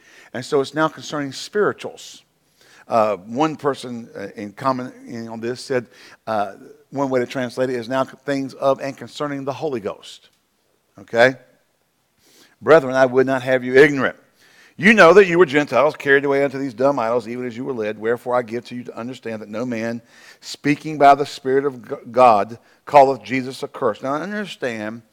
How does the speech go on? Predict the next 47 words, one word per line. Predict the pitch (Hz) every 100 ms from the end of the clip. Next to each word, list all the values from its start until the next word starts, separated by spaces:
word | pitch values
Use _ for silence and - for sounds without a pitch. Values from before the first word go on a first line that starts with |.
| _ _ _ -
sometimes | - 208 202 196 190
the |
Bible | 170 160 165 156
says | - 170 170
some | - 135
things | - 120 110 107 117 113 _ _ -
that | 143
you | 151 233
can | 311 202
go | 180 180
out | 165 156 -
and | 139 131 127 127 _
on | - 151 139
purpose | - 214 208 135
say | - - 190 190
things. | 160 143 101 92 - - - - _ _ _ _ -
Okay? | 113 147 143 147 _ _ _ _ _ _ -
Um, | 135 139 131 107 _ _ _
there | -
are | 185
people | 180 165
who |
say, | 147
"Well, | 147
I, | 143 175 160 160
I, | 156 170 185 196 175
I'm | 185 151 - -
confess | - 127 190 175
Jesus | - 175 165 147
is | 147 135
Lord." | 151 117 - _ -
And | - 147
they |
don't | 185 214
really | 196 170
mean | 135 190 180
it | 147
from | 139
their | 127
heart. | 120 175 143 131
Now, | 139
the | 135 143
Bible | 139 147 185
teaches | - 156 135
us | 123
very | 127 160
clearly | - - 165 120